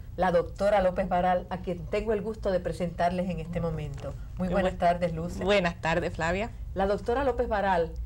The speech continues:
Speaker 1: es muy conocida no solamente en Puerto Rico, sino también en muchos lugares del mundo. La doctora se doctoró en la Universidad de Harvard, pero ha hecho estudios en varias universidades del mundo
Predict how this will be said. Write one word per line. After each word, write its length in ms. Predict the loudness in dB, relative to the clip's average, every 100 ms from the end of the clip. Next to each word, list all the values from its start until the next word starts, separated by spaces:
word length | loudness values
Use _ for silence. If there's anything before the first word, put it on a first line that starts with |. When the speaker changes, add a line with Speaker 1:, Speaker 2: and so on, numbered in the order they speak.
| -4
Speaker 1:
es 160 | -4 -2
muy 120 | -4
conocida 560 | -2 -2 -2 -2 0 0
no 80 | 0
solamente 400 | -2 -2 -2 -4
en 60 |
Puerto 300 | -4 -2 -2
Rico, 280 | -2 -2 -4
sino 220 | -4 -4
también 520 | -4 -6 -4 -2 -2 -4 -8 -10 -4
en 100 | -2
muchos 380 | -2 0 0
lugares 340 | 0 0 0 0
del 140 | 0
mundo. 400 | 0 -4 -4 -8 -8 -10 -10 -8 -4 -2
La 100 | 0
doctora 440 | -2 -4 0 2 0
se 380 | 0 -2 -4 -2
doctoró 460 | -2 0 0 2
en 80 | 2
la 120 | 0
Universidad 480 | -2 -2 -2 -2 0
de 120 | 0 0
Harvard, 460 | 0 2 0 -2 -4 -8 -10 -4
pero 160 | 0 2
ha 80 |
hecho 140 | 2 -2
estudios 560 | -4 -4 -4 -2 -2
en 160 | -2 -2
varias 280 | -2 -2 -4
universidades 600 | -2 -4 -2 -2 -2 0
del 120 | -2
mundo 440 | 0 -2 -2 -4